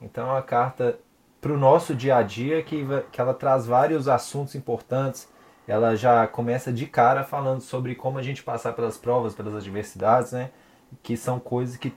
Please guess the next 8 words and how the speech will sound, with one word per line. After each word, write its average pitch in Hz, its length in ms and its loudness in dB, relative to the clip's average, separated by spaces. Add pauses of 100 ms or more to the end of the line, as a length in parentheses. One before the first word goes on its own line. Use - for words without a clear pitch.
(120)
todo 117 320 0
mundo 120 260 -4
passa 104 340 0
nessa 113 240 -6
vida, 92 320 -6
né? 107 220 -8 (560)
Mas, 107 540 -2 (100)
é... 110 600 2